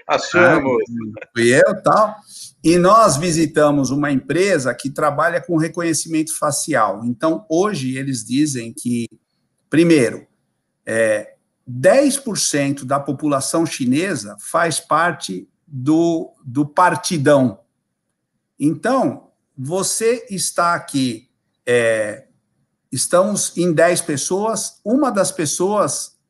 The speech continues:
Speaker 2: pode ser uma pessoa que vai dedurar o que você está fazendo de errado. Isso é,
Speaker 1: Hum.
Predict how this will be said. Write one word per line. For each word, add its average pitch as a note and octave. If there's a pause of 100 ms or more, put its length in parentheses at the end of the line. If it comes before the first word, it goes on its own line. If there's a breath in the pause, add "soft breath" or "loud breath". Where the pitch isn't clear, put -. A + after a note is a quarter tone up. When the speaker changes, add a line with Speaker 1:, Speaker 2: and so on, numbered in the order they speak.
(160)
Speaker 2:
pode D#3+
ser F3+
uma D#3+
pessoa D#3
que D3+
vai C#3+ (300)
dedurar F3
o D#3+
que F3
você D#3+
está D#3+
fazendo D#3+
de E3
errado. A#2 (720)
Isso -
é, -
Speaker 1:
Hum. G2